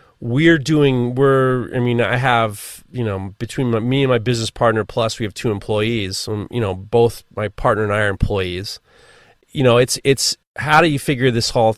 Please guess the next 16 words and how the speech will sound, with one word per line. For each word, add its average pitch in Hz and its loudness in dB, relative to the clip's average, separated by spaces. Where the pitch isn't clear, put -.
stuff - 0
out? 156 6
And, 117 2
and 120 -2
I 123 0
say 156 0
this 135 -2
as 117 -4
often 123 2
as 107 0
I 104 0
can, 151 0
I'm 151 2
not 156 2
Neil 117 0
Kamimura. 101 -4